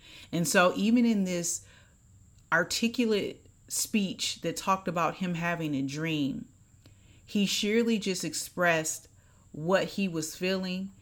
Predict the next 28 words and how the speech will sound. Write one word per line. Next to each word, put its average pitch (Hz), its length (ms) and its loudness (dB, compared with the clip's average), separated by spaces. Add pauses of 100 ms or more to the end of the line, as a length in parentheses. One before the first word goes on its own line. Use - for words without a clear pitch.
(300)
and 165 220 -2
what 170 220 2
he 208 300 -2
looked 175 340 -4
forward 180 560 -2
to 175 220 -4
happening. 139 720 -2 (600)
And 175 220 -2 (260)
it 208 220 4
helped 233 400 -2
people 214 480 2
to - 180 -10
internalize 165 960 -2
their 180 240 2
own 190 220 0
struggle. - 580 -8 (880)
Instead 196 360 4
of 202 140 2
browbeating 180 960 2
and 165 140 -2
attacking, 151 920 -2 (580)
he 214 260 2
really 202 440 4
sowed 165 680 0
a 160 140 0
very 170 400 -2
powerful 160 560 -2
seed 147 520 -6